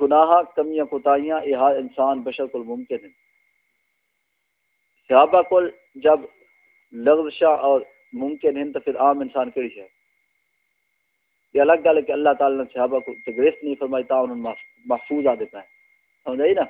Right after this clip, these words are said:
صحابہ کرام تو گرفت نہیں فرمائی۔ عام انسان واسطے جڑی ہے، وہ تا گناہ کبیرہ، صغیرہ، ہر قسم کے گناہ ممکن ہے۔ گناہ دے ازالے دا راہ جڑا صحابہ کرام دسے نا،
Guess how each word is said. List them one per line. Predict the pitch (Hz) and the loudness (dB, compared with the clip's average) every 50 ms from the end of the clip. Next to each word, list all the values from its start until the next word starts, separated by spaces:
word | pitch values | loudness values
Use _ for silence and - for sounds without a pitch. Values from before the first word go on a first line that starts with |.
| - - _ _ _ _ _ _ _ _ _ _ _ _ _ _ _ _ _ _ _ _ _ - | -6 -20 _ _ _ _ _ _ _ _ _ _ _ _ _ _ _ _ _ _ _ _ _ -10
صحابہ | - 117 120 123 131 | -6 -6 -4 -4 -4
کرام | 123 127 123 127 127 123 | -4 -2 -4 -4 -4 -4
تو | 131 | -6
گرفت | 127 131 139 151 143 - | -4 0 0 0 0 -2
نہیں | 123 117 110 - | -16 -16 -16 -16
فرمائی۔ | 104 98 _ _ _ _ _ _ - - - - - 403 440 - - _ _ _ _ _ - - - - 285 277 - _ _ _ _ _ _ - | -20 -20 _ _ _ _ _ _ -10 -10 -10 -8 -10 -10 -12 -12 -14 _ _ _ _ _ -16 -14 -14 -14 -16 -18 -18 _ _ _ _ _ _ 0
عام | - 135 151 175 185 190 | 2 4 6 6 4 2
انسان | 190 180 - 185 180 185 185 | -2 -2 2 4 4 4 4
واسطے | 185 190 185 180 180 175 | 4 2 2 0 -2 -6
جڑی | 170 180 175 170 170 170 | -4 -4 -4 -2 -4 -4
ہے، | 170 | -2
وہ | 165 160 165 165 | 0 0 0 0
تا | 165 170 160 156 - _ _ _ _ _ _ _ _ _ - 131 | 2 0 0 -2 -4 _ _ _ _ _ _ _ _ _ -6 -4
گناہ | 139 139 160 165 160 | 0 2 4 4 4
کبیرہ، | 160 - 139 127 143 156 160 160 151 - - | 2 -2 -6 -6 -4 0 2 2 2 2 -2
صغیرہ، | 131 131 139 151 151 139 | -8 -6 -2 2 2 2
ہر | 131 135 139 | 4 2 0
قسم | 139 - 139 - 147 143 135 | -2 -6 -10 -8 -8 -8 -6
کے | 127 135 | -6 -4
گناہ | 135 131 | -4 -4
ممکن | 123 135 143 147 139 - 131 117 | -4 -6 -10 -10 -8 -10 -10 -10
ہے۔ | 110 104 _ _ _ _ _ _ _ _ _ _ _ _ _ _ _ _ _ _ _ _ _ 131 | -10 -20 _ _ _ _ _ _ _ _ _ _ _ _ _ _ _ _ _ _ _ _ _ -4
گناہ | 151 156 175 196 220 226 220 | 0 4 6 8 8 8 8
دے | 220 220 214 190 | 8 8 6 6
ازالے | 160 175 175 185 196 202 | 6 8 6 8 6 4
دا | 180 180 170 | 4 4 4
راہ | 170 170 180 180 | 6 6 6 4
جڑا | 175 175 165 156 - - | 4 2 0 0 0 0
صحابہ | 135 135 147 160 190 208 202 180 | 4 4 4 6 6 2 2 2
کرام | 175 165 156 147 139 131 | 2 0 0 0 -4 -8
دسے | - - 113 117 | -8 -8 -10 -10
نا، | 135 | -10